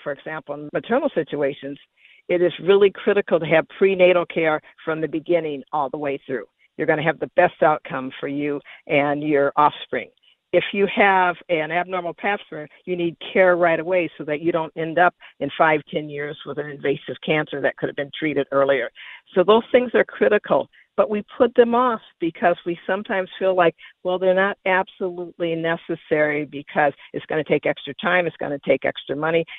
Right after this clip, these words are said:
And women tend to sometimes ignore themselves. And I'm here to say you have to definitely put yourself, sometimes you have to put yourself first so that you can be good for the rest of your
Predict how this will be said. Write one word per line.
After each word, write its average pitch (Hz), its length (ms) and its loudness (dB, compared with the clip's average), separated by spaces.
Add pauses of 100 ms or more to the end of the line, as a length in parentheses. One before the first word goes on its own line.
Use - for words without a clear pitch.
(120)
And 160 180 0
women 262 420 2 (140)
tend 208 340 0 (120)
to 165 260 6 (340)
sometimes 180 640 0
ignore 151 400 2
themselves. - 540 -4 (500)
And 151 480 -4
I'm 202 160 8
here 208 220 8
to 175 100 -2 (100)
say 160 320 2 (440)
you 170 180 0
have 165 240 2 (200)
to 156 240 -2
definitely 160 800 -2 (360)
put 262 140 0
yourself, 226 400 2
sometimes 294 260 2
you 247 60 4
have 202 80 0
to - 40 -20
put 190 140 -8
yourself 156 300 -6 (100)
first 135 220 -12 (340)
so 170 60 -10
that 156 140 0
you 170 120 -4
can 170 160 -10
be 160 140 -8
good 170 280 -2
for 165 80 -2
the 156 80 -4
rest 165 160 -2
of - 100 -20
your 165 120 -6